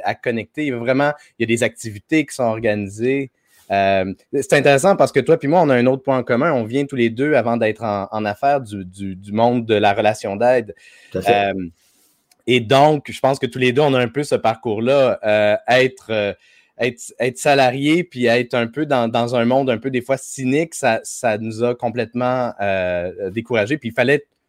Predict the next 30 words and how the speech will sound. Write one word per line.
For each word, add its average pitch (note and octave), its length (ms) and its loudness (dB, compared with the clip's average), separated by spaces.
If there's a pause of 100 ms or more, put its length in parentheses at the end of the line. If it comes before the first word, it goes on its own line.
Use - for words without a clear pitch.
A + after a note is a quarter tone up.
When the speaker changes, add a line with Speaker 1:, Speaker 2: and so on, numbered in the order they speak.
(160)
Speaker 1:
on A2+ 100 -2
a A#2+ 40 0
tous A#2 100 -10
les C3 120 2
deux C#3+ 100 2
le D#3 80 -6
persona B2 360 0
où B2+ 80 0
il A2+ 80 -2
fallait A#2+ 220 0
qu'on G#2 160 -4
soit, A2+ 440 -4
euh, E2+ 180 -4 (460)
en A#2 140 -2
affaires C3+ 360 4
pour B2+ 100 2
être B2 100 2
capable D3+ 380 4
justement C#3+ 320 0
peut-être C#3+ 260 0
d'inc-, B2 360 -4
de, A#2 220 0
de, G#2+ 200 0
de, G2+ 220 -2
de, G#2 280 -8 (360)
de C#3+ 80 4
réellement F3 340 4
incarner E3 400 0
nos D3 140 -2
valeurs, A#2 480 -2